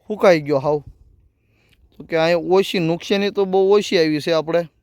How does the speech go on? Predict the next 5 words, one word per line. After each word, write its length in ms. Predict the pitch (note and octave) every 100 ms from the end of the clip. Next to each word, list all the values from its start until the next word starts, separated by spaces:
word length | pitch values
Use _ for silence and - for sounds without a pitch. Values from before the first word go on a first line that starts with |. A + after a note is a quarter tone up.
| _ _ _ _ _ _ _ _ _ - - _ _ _ _ _ _ _ _ _ -
કારણ 220 | D3 D#3
કે 100 | E3
આવું 280 | E3 F3+ E3+
બે 240 | G3+ G3+
જગ્યાએ 920 | F3 F3+ F#3+ F#3 F#3 F3+ F3+ F3 E3